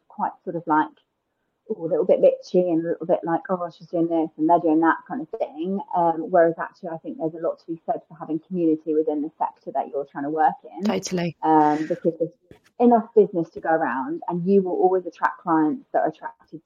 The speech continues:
Speaker 1: to you and whatever you offer versus whatever someone else offers. Like,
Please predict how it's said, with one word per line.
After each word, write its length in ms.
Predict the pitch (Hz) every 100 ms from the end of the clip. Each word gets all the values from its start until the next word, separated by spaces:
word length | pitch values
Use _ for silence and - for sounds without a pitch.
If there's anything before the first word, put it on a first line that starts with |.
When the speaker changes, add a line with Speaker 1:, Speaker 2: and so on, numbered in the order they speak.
| -
Speaker 1:
to 40 |
you 460 | 165 175 160 151 170 _ _ _ -
and 160 | 165
whatever 300 | 165 175 160
you 280 | 160 180 208
offer 400 | 156 - 156 147
versus 340 | 156 147 143 _ -
whatever 280 | 139 143 160
someone 200 | 156 147
else 180 | 147 131
offers. 320 | 151 151 - 147
Like, 140 | -